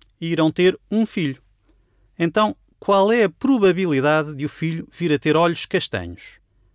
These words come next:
Qual é a probabilidade? A probabilidade é igual para qualquer um destes cenários, certo? Temos quatro cenários igualmente prováveis. Então vamos colocar isso no denominador.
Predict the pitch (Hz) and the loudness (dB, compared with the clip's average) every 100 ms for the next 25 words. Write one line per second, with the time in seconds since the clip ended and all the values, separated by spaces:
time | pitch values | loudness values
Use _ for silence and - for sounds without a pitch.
0 | _ _ - 147 147 185 190 160 - 185 | _ _ -6 -2 0 2 0 -2 -2 -2
1 | 160 147 120 92 80 - _ _ _ _ | 0 0 0 -2 -10 -18 _ _ _ _
2 | _ _ _ 220 190 - 120 131 143 160 | _ _ _ -8 -6 -4 -4 -2 0 2
3 | 175 165 - 160 143 160 175 - - 180 | 0 -2 -4 -2 2 0 0 -6 -4 -4
4 | 175 - 156 175 175 180 - - 127 90 | -2 0 0 0 0 -2 -4 -6 -4 -4
5 | 90 - - 147 165 _ _ _ _ _ | -8 -6 -2 -2 -4 _ _ _ _ _
6 | _ _ 110 90 - - 131 165 - - | _ _ -14 -12 -14 -6 0 0 -2 -8
7 | - 127 160 170 170 - - 214 175 160 | -4 0 0 -2 -6 -10 -6 -2 0 0
8 | 165 170 - 127 98 82 - - - - | 0 -4 -4 -8 -6 -8 -10 -20 -20 -20
9 | _ _ _ _ _ _ _ - 113 190 | _ _ _ _ _ _ _ -10 -6 -6
10 | 175 - 156 160 170 - 151 147 180 139 | -6 -10 -6 -6 -6 -6 -6 -4 -4 -4
11 | 120 101 - | -4 -6 -10